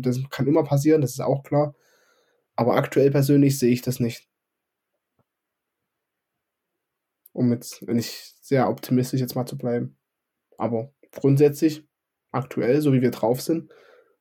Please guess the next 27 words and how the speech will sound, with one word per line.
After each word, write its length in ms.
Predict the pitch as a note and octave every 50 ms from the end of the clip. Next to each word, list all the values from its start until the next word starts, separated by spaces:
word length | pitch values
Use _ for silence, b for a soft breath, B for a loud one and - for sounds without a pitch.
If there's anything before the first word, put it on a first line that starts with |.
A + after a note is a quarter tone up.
| b _ _
ähm, 340 | D3+ B2+ B2 A#2+ A#2+ A#2+ B2 - _
gut, 200 | D3+ D3+ C#3+ B2+
man 140 | B2+ A#2+
muss 140 | B2 B2+ C3+
gucken, 300 | - - C#3 C#3 C#3+ C#3
wie 80 | C3+ C3
fängt 260 | - - B2 A#2+ -
die 60 | C3
Mannschaft 300 | C3 B2+ B2 B2 B2+ B2+
jetzt 120 | B2+ C3 -
die 80 | C#3
Verletzung 380 | C3+ C3 C3 C3 C3 - C3 C3
von 160 | - - C3
Kirill 340 | B2 - C#3+ C#3 C#3+ D3 D3
auf. 280 | C3 C#3 C#3 C#3 - b b b b b b b b b b b _ _
Äh, 460 | C3+ B2 B2 A#2+ A#2+ A#2 A#2 A#2 B2+ C3+ _ _ _ _ _ _ _ -
dann 180 | - A#2+ A#2
kommt 240 | A#2 - B2+ B2+ B2+
vielleicht 240 | - C3+ B2+ B2+ -
wieder 100 | C#3 B2+
die 80 | C3 B2
ein 120 | B2 B2+
oder 140 | B2+ B2 A#2+
andere 220 | A2+ A#2 A2+ - C3
Sperre 320 | - - C3 C3 C#3+ D3
mal 120 | D3 C#3+
dazu. 440 | C#3 C#3 C#3 - - C#3 C3+ C#3 C#3